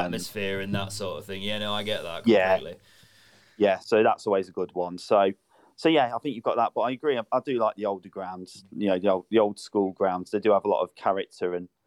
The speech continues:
Speaker 2: and that's one thing I like about Hillsborough as well. You know, yeah,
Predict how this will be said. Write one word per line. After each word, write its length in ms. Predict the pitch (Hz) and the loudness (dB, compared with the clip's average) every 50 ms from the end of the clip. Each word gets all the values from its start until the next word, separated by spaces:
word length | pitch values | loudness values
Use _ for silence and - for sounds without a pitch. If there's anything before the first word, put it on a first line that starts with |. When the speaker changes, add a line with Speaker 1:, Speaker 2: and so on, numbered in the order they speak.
| _ _ _ _ - | _ _ _ _ -4
Speaker 2:
and 120 | 117 131 | 0 0
that's 160 | 156 135 - - | 0 0 0 -2
one 100 | 143 127 | -6 -4
thing 160 | - 131 120 | -2 0 2
I 20 | 113 | 2
like 200 | 110 107 104 - | 2 2 0 0
about 200 | - 95 - - | -4 -4 -4 0
Hillsborough 540 | 113 117 113 117 110 _ - 101 87 85 | -2 -4 -4 -4 -10 _ -2 -2 -2 -2
as 120 | 90 - - | -6 -6 0
well. 300 | 107 101 95 92 90 _ _ _ _ _ - 98 - - _ _ _ _ _ _ _ _ _ _ _ _ _ _ - 117 | 0 2 2 0 -2 _ _ _ _ _ -10 -10 -10 -10 _ _ _ _ _ _ _ _ _ _ _ _ _ _ -8 -2
You 60 | 110 | 0
know, 160 | 95 90 87 - _ _ _ _ _ _ _ _ _ _ _ _ - | 0 0 0 -4 _ _ _ _ _ _ _ _ _ _ _ _ -6
yeah, 200 | 101 95 87 | -4 -4 -4